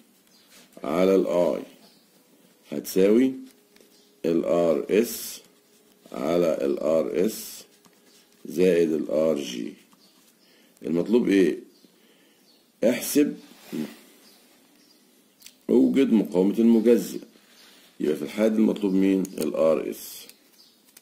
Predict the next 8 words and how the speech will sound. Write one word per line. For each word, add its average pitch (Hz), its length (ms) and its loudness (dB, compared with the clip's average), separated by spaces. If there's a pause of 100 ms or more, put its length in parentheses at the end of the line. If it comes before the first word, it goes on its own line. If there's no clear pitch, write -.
(1500)
ال - 180 -2
آر 69 240 0
إس. - 180 -12 (460)
هنعتبر 92 540 0
كده 113 400 0 (1040)
ال 82 160 -2
آر 87 260 2
إس - 380 -6